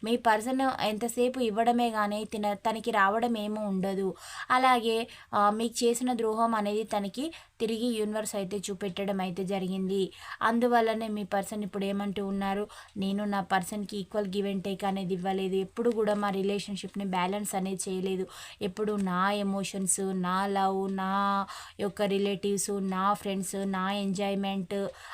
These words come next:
ఆ, నా మనీ అని నేను మాత్రమే, ఆ, నేను స్-, చాలా సెల్ఫిష్‌నెస్ అనేది ఎక్కువగా చూపెట్టాను, నేను చాలా స్వార్థపరుడిగా నేను ఆలోచించాను, ఇప్పుడు నేను తప్పు ఒప్పుకుంటాను.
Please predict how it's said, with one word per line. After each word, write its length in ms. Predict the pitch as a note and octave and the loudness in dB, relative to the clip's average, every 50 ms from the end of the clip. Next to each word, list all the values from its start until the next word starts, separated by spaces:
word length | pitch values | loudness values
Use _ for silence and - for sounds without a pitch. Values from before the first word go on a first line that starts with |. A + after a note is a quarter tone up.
| - - | -8 -4
ఆ, 580 | - G3+ G3 G3 G3 G3 G3 G3 F#3+ F#3+ F#3 - - - | 0 2 2 4 4 2 2 2 2 0 -2 -4 -6 -6
నా 440 | - G3+ G3 G3 F#3+ G3 G3+ G#3+ A3 | -6 -4 -2 -2 -2 0 0 0 2
మనీ 340 | G#3+ G#3+ G#3+ G#3 G#3+ G#3+ G#3 | 2 2 0 0 0 -2 -2
అని 220 | G3+ G3+ G3+ G3+ | -2 -2 -2 -2
నేను 300 | G3 F#3+ F#3+ G3+ G#3 G#3+ | -2 -2 -2 -2 -2 0
మాత్రమే, 560 | G#3+ G#3 G#3 F3+ - G3+ G#3 G#3+ A3 A#3 A#3+ - - - - - - G#3 | 0 0 0 0 -2 -4 -2 -2 -2 -2 -4 -6 -8 -12 -12 -8 -4 -2
ఆ, 40 | |
నేను 200 | G#3 G#3 G#3 G#3 | -2 0 0 -2
స్-, 180 | F#3+ - - - - - | -2 -2 -4 -4 -6 -8
చాలా 540 | - - A#3 G#3 G3+ G#3+ G#3+ - A3+ - - - _ _ _ - | -6 0 2 4 4 6 6 4 4 2 0 -4 _ _ _ -2
సెల్ఫిష్‌నెస్ 760 | - - - - A#3 A#3 A#3 - C#4+ B3+ - C4+ B3+ B3 - A#3+ | 2 2 2 4 2 2 0 0 -2 -2 0 0 0 2 2 0
అనేది 280 | A3 G#3+ G#3+ G3+ G3+ | 0 0 0 0 -2
ఎక్కువగా 340 | F#3 F3 - G#3+ A3 G#3+ A3+ | -2 -2 -2 -2 0 0 0
చూపెట్టాను, 720 | G3 - G#3+ G3+ F#3 G3+ F#3 - G3 F#3+ F#3+ F#3+ G3+ G3 - - - - - - | -2 -2 -4 -4 -2 -4 -4 -2 -2 -2 0 0 -2 -4 -6 -10 -14 -12 -6 -4
నేను 120 | G#3+ G3+ | -4 -2
చాలా 300 | - A3+ G3+ G3 G3+ A3 | 2 4 4 4 4 2
స్వార్థపరుడిగా 840 | A3+ - A3+ F#3+ F#3+ F3+ F#3+ G#3 F#3 G#3 G#3 G#3 F#3+ G#3 G#3 G#3 | 0 2 2 2 2 2 2 0 0 0 0 0 2 0 0 0
నేను 200 | G3+ G3+ G3+ F#3+ | 0 0 -2 0
ఆలోచించాను, 760 | F#3 F3+ F#3 F#3+ G#3 G#3 - G#3+ G3 F3+ - G3+ G3 G3 G3 F#3+ - - - - - A#3 | 0 0 2 0 0 0 -2 -2 -2 -2 0 0 -2 -2 -2 -4 -8 -12 -16 -10 -4 -4
ఇప్పుడు 220 | A#3 - A#3+ A#3 | -2 0 0 0
నేను 140 | A3+ G#3+ G3+ | 0 0 -2
తప్పు 360 | - - G3 F#3 - - C4 | -2 0 0 0 0 0 2
ఒప్పుకుంటాను. 880 | C4 A#3+ A3 G3 - A#3 G#3+ - A3 G#3+ F#3+ - G3+ G3 F#3+ G3 G3 | 4 4 4 2 0 -6 -6 -4 -4 -4 -2 -2 -2 0 0 -2 -4